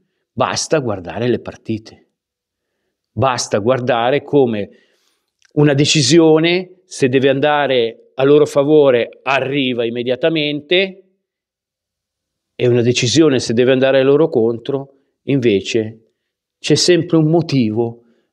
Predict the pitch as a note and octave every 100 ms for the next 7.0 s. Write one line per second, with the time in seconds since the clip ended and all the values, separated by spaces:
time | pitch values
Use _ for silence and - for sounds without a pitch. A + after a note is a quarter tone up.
0 | _ C#3+ A#2+ - A#2+ A2 A#2 A#2 - _
1 | _ _ - D#3 C3 B2+ A2+ A#2+ - -
2 | D#2+ D#2 - - C3+ C3 A#2 A2 A2 G2+
3 | - - - _ _ _ _ _ _ _
4 | _ - E3+ D#3+ C3 - G#2 - G2+ G#2
5 | G#2 F2 E2 G2 G#2 _ _ _ - D3+
6 | - A#2 - A2+ - G2 F#2 G2+ G#2+